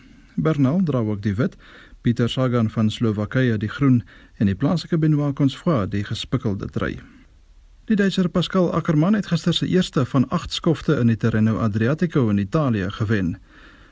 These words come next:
Colombia se Fernando Gaviria was tweede, met Magnus Cort Nielsen van Denemarke derde en Suid-Afrika se Louis Meintjes is negenenvyftigste. In die golfwêreld is die Amerikaner Dustin Johnson nommer een op die jongste mansranglys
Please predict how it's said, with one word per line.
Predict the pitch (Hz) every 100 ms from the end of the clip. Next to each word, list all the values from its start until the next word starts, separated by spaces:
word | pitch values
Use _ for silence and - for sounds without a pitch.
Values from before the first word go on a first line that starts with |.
| - _
Colombia | - 202 185 175
se | 170
Fernando | 170 160 160 160
Gaviria | 135 143 147 160 147
was | 120 120 -
tweede, | 160 151 143 202 -
met | 117 107
Magnus | 110 107 117 113
Cort | 131 117
Nielsen | 113 123 160 170 123
van | 143 120
Denemarke | 110 143 170 104 101 104
derde | 92 110 117 113 92 - - - -
en | 95
Suid-Afrika | 95 123 123 127 127
se | 123 123
Louis | 123 139
Meintjes | 113 156 156 123 92
is | - 123 -
negenenvyftigste. | 98 95 - - 82 - 113 107 113 104 - - - - - - _ _ -
In |
die | 196
golfwêreld | 175 180 165 165 170
is | 160 135
die | 151
Amerikaner | 151 139 131 151 165 143
Dustin | 127 127 147 123
Johnson | 120 127 139 170
nommer | 131 113
een | 117 151 135
op | 95 110
die | 123
jongste | 107 98 -
mansranglys | 101 110 135 147 131 131 123